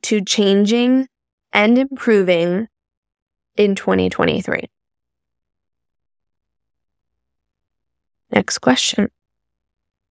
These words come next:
What is one undeveloped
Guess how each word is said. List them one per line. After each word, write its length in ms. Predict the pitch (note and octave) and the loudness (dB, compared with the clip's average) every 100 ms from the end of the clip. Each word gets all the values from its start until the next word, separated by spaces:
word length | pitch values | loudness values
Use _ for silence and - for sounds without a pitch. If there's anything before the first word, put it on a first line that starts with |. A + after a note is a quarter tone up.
| _ _ _ _ _ _ _ | _ _ _ _ _ _ _
What 320 | - G#3+ C4 - | -4 2 2 4
is 280 | C4 B3+ - _ | 2 2 -4 _
one 760 | G3 G3 A3+ B3 C#4+ D#4+ F#4 F#4 - _ _ _ _ _ | -12 0 4 4 4 4 4 2 -6 _ _ _ _ _
undeveloped 1000 | A#3 A#3+ C#4 C#4 D#4 A3+ G3+ G3 G3 - | 2 4 4 2 0 2 4 4 0 -4